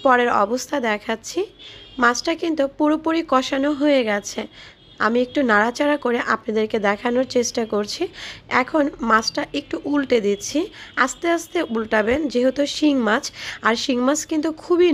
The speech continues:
নরম মাছ, একটু বেশি চাপ লাগলেই কিন্তু ভেঙে যায়।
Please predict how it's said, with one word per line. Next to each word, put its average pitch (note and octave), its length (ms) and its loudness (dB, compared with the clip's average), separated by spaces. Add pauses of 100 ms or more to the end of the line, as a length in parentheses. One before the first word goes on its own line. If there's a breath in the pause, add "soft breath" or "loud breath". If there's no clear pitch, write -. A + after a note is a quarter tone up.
নরম G3+ 400 4
মাছ, G3+ 200 -4 (420 loud breath)
একটু C4 220 -4 (120)
বেশি A#3+ 340 2
চাপ C#4+ 300 0
লাগলেই C4+ 380 0
কিন্তু B3 340 0 (220)
ভেঙে A#3 280 2
যায়। F#3+ 260 -6